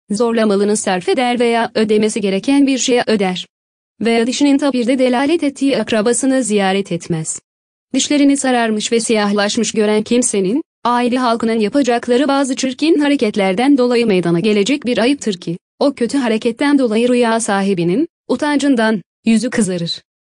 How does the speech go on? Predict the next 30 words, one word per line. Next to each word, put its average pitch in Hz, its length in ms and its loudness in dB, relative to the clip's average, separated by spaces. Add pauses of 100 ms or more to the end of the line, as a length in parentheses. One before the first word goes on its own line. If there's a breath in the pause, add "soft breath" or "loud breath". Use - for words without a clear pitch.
(180)
Dişlerinde 285 520 2
pis 294 220 -2
ve 269 80 2
kötü 240 280 -2
bir 247 140 0
koku 214 280 -2
bulunduğunu 208 460 0
gören 214 280 2
kimsenin 302 480 2
ailesinin 277 560 2
kötü 262 240 -2
isimle 262 380 0
anılmasına 262 680 0
delalet 262 440 0
eder. 160 360 -4 (540)
Dişlerinin 262 460 0
çürümüş 311 400 2
olduğunu 220 420 2
gören 214 280 2
kimsenin, 226 600 0 (220)
ailesinin 277 540 0
durumu 233 260 0
zayıflar. 170 600 -4 (520)
Halkın 294 360 2
kendisini 294 520 2
dişleriyle 247 500 0
yediğini 214 380 2
veya 208 300 0
ısırdıklarını 233 640 0
görse, 196 600 0